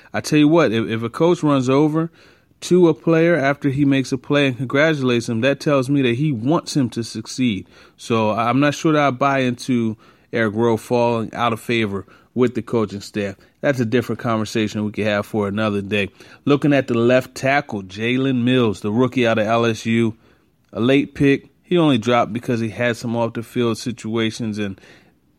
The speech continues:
then you had the slow forty, which I don't put mu-, much into a forty time, you know, at the combine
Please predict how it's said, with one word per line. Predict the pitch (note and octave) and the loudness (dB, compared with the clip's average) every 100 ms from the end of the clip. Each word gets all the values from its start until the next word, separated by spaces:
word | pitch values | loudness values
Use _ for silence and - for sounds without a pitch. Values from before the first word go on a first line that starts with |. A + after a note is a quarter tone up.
| - | -4
then | C3+ C3+ | 2 4
you | C3 | 4
had | B2+ G#2+ | 2 0
the | G#2+ | -6
slow | - B2+ A#2+ | -4 0 0
forty, | A#2 C3 A#2+ A2+ | 0 0 2 2
which | G#2 G#2 - - _ - | 0 -4 -8 -20 _ -4
I | E3 | 0
don't | D#3 - | 0 0
put | D3 | -2
mu-, | A2+ B2 A#2 | 2 0 0
much | A#2+ B2 - - - _ _ _ _ _ _ _ | -2 -4 -4 -14 -16 _ _ _ _ _ _ _
into | C#3+ C3+ D3 C3 | -2 -2 2 0
a | A2+ | 0
forty | - C#3+ C3+ | 0 2 2
time, | B2 C#3 B2 B2 A#2 | 2 -2 0 0 -2
you | A2+ F#2 A2 | -6 -6 -4
know, | G#2+ | -2
at | G2+ | -4
the | F2+ | -6
combine | - B2 A#2 A#2 A2+ A2 G2+ | -6 -2 -2 0 0 0 -4